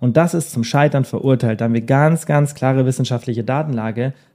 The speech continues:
dass das nicht funktioniert. Das funktioniert vielleicht für den Moment,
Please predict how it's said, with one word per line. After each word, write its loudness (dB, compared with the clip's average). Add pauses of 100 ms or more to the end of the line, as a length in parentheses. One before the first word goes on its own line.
dass -2
das 0
nicht 0
funktioniert. 2
Das -6
funktioniert 0
vielleicht -4
für -6
den 0
Moment, 6